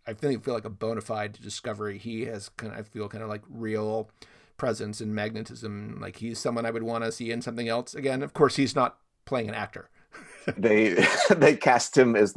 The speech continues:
Speaker 2: in the one role where, uh, he can't use those acting <laughs> things to make the rest of it more credible.
Speaker 1: You imagine, you know, the, the, uh, series that really kind of seems to be, in a way, kind of Ryan Murphy and I guess Ian Brennan kind of talking to themselves about how important, like,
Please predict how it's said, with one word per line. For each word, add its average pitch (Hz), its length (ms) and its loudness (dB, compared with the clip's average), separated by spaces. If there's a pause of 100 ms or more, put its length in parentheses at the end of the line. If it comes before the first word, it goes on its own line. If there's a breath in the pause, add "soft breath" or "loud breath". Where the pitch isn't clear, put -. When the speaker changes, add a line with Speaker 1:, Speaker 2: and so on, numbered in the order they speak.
Speaker 2:
in 113 80 2
the 110 60 4
one 107 180 6
role 107 240 8
where, 98 300 8
uh, 90 200 8
he 101 120 -10
can't 104 240 2
use 95 140 4
those 90 180 2
acting 98 260 0
<laughs> - 180 -6
things 131 380 4
to 110 80 2
make 98 140 4
the 92 100 2
rest 92 160 2
of 87 80 -4
it 78 80 -2
more 87 160 0
credible. - 480 -2 (640)
Speaker 1:
You 135 100 2
imagine, 143 320 6
you 139 80 4
know, 127 140 0
the, 123 100 0
the, 131 560 -4
uh, 123 320 -2 (280 soft breath)
series 151 280 4
that 127 100 0
really 123 360 2
kind 123 160 2
of 110 60 -12
seems 127 260 -2
to 131 100 -6
be, 113 600 -6 (360 soft breath)
in 127 140 -6
a 117 60 2
way, 110 160 2
kind 123 120 2
of 110 60 -6
Ryan 117 320 0
Murphy 110 540 -2
and 107 200 -2
I 98 80 -8
guess 98 200 -8
Ian 104 140 -4
Brennan 104 260 -4
kind 104 120 -4
of 98 80 -8
talking 127 320 -2
to 104 100 -10
themselves 120 600 2
about 110 220 0
how 113 160 4
important, 113 560 4
like, 110 420 -4